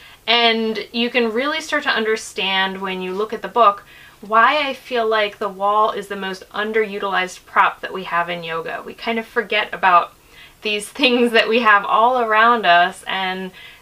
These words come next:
that we almost always have access to a wall to utilize in the practice. So this manual will give you a ton of ideas to expand and start to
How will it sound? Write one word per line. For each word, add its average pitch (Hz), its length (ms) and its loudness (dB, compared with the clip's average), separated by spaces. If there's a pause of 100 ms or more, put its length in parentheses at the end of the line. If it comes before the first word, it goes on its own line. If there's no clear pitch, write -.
that 196 220 4
we 202 120 -2
almost 359 280 2
always 254 260 0
have 233 200 0
access 202 600 0
to 214 240 -2
a 190 120 -4
wall 208 460 4
to 190 600 -12 (540)
utilize 196 760 0
in 190 280 -8
the 190 80 -10
practice. 170 580 0
So 185 400 -2 (920)
this 269 200 -6
manual 247 400 2
will 202 80 -4
give 208 160 -4
you 202 160 -8
a 185 140 -2
ton 240 440 0
of 233 120 0
ideas 175 840 -4
to 180 180 -8
expand 190 1160 -6
and 185 300 -6
start - 280 -4
to 190 480 -6